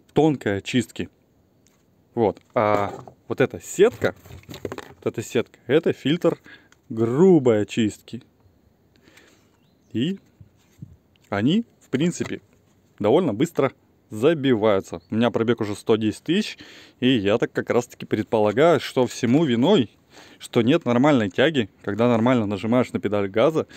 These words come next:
является забитый наглухо бензиновый фильтр. Но чтобы извлечь нам бензиновый фильтр,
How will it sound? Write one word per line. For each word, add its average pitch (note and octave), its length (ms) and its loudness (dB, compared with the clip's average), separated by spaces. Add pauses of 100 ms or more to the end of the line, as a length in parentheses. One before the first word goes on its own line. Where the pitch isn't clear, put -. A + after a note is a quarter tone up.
(340)
является G#2+ 460 0
забитый A2 680 -2
наглухо C#3+ 680 0
бензиновый B2 960 0
фильтр. - 560 -4 (960)
Но C#3+ 240 4
чтобы C3+ 320 2 (120)
извлечь B2 640 4
нам F#2 180 -4
бензиновый A2+ 520 -2
фильтр, C#4+ 480 0